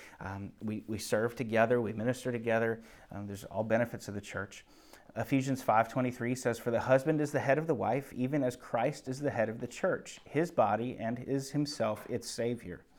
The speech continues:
So Christ is the head of the body, um,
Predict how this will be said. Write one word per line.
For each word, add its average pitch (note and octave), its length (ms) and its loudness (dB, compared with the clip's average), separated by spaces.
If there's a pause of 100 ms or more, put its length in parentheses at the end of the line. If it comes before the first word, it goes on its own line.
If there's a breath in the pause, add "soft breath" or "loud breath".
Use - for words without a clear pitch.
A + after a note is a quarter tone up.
(560 loud breath)
So G#2+ 380 0 (540 loud breath)
Christ D3 360 8
is C3+ 140 0
the B2+ 80 4
head A#2+ 260 8
of B2 120 4
the B2 80 6
body, F#2 400 0 (580 soft breath)
um, G2+ 300 -6